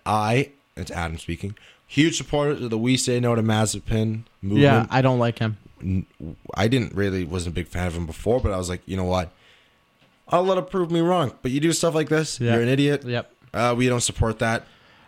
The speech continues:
Speaker 2: I
Speaker 1: Uh,
Speaker 2: want, I, you're just so,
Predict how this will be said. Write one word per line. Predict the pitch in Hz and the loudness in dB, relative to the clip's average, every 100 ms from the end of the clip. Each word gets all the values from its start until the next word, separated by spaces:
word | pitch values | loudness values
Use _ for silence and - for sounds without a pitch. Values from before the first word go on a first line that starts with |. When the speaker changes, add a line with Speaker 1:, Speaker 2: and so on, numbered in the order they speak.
| - | -4
Speaker 2:
I | 107 131 143 | 0 2 2
Speaker 1:
Uh, | 135 | 0
Speaker 2:
want, | 123 131 139 131 - - - | -2 0 0 -2 -8 -16 -6
I, | 139 139 | -4 -4
you're | 127 156 | -8 -6
just | 143 139 | -2 -2
so, | - 151 160 | -2 -2 -2